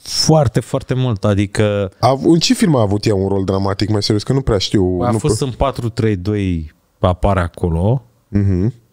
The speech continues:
Speaker 1: În pa-, m-a întâmpit în patru, în Moartea domnului Lăzărescu.
Speaker 2: Mhm.
Speaker 1: Și după aia a avut Oameni și Melci,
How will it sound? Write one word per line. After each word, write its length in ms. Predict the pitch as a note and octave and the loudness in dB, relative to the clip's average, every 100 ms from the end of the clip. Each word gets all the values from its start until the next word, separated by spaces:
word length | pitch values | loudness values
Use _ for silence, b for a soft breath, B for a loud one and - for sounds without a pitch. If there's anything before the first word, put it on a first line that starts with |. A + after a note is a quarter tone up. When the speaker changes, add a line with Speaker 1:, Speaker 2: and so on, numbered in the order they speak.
| _ _ | _ _
Speaker 1:
În 120 | F#2 | -2
pa-, 220 | - F#2+ E2 | 0 -2 0
m-a 100 | F2+ | -2
întâmpit 460 | E2 F2 E2+ F#2 | -2 -4 -2 -2
în 100 | F2+ | -2
patru, 300 | E2+ F#2 - | -2 -4 0
în 100 | F#2+ | 0
Moartea 300 | F#2+ A2 - | 0 -2 -2
domnului 280 | G2+ G#2+ G2+ | -2 0 0
Lăzărescu. 600 | G2 F#2 G2 F#2 - - b b b - | -2 -2 -2 -4 -6 -12 b b b 0
Speaker 2:
Mhm. 400 | F2+ F2+ F2 G#2+ _ | 2 2 0 -4 _
Speaker 1:
Și 140 | - | -4
după 200 | G#2 G2+ C3+ | -2 0 2
aia 80 | |
a 40 | D3+ | 2
avut 260 | C3 D3+ | 0 -2
Oameni 300 | D3+ D3+ D3+ | 0 -2 -2
și 160 | C3 - | -2 0
Melci, 580 | G2 G2 B2 - - | 2 0 -2 -6 -8